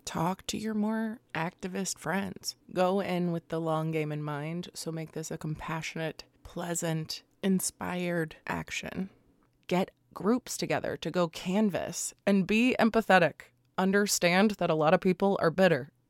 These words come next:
rightfully so. But tell 'em, "Be bitter and vote anyway." Get them papers at home and do your research. My favorite resource is the Girl I Guess Guide, which is a Chicago-based one,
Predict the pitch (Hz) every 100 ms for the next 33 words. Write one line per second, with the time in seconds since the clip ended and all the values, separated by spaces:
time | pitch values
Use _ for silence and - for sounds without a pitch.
0 | - 170 170 - 160 156 156 - 180 -
1 | _ _ _ - 190 180 175 170 - 185
2 | 190 180 175 175 180 - 165 147 170 165
3 | 156 151 87 131 - 170 - 175 180 190
4 | 190 202 196 - 170 151 156 - 208 202
5 | 196 226 233 214 262 - - - - -
6 | 175 185 - 170 170 208 202 - - 156
7 | 156 147 143 165 - 156 156 143 - 147
8 | 165 160 175 165 156 151 180 - 147 139
9 | 147 147 - 151 147 151 - 214 196 156
10 | 143 - 135 139